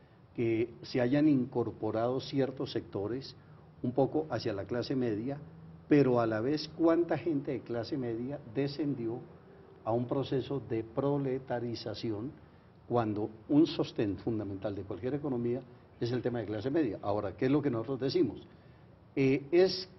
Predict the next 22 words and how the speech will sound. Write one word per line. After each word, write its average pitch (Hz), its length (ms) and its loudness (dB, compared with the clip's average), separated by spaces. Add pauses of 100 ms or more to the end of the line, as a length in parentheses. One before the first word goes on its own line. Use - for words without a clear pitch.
(140)
está 151 380 2
Colombia 135 600 2
respondiendo 151 960 2 (100)
a 120 100 2
una 151 460 2 (100)
economía 110 880 0 (1040)
que 123 180 2
consulta 117 680 2
la 135 160 4
realidad, 110 540 0 (180)
eh, 113 320 0
colombiana. 117 480 0 (400)
Por 123 100 -2
ejemplo, 123 180 0
hay 113 80 0
un 139 80 2
sector 160 360 2
que 151 80 0
le 120 100 2
va 107 120 0
maravillosamente 113 880 -2
bien, 160 300 4